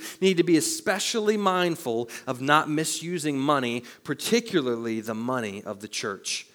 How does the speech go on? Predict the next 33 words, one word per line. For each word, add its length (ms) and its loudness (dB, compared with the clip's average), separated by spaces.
One 120 2
of 60 0
the 60 0
great 260 4
things 360 -2
about 400 2
Blue 180 0
Valley 320 0
Baptist 600 -2
is 100 -10
that 200 -2
we 180 -8
have 260 -2
an 80 -4
incredible 600 -6
system 600 -4
of 140 -8
accountability 760 -6
surrounding 500 -6
our 140 -10
finances. 840 -10
Did 200 -2
you 100 0
know 460 0
that 140 0
our 140 0
pastors 640 -4
and 80 -8
our 100 -6
staff 440 -6
members, 340 -6
we 200 -6
have 280 -4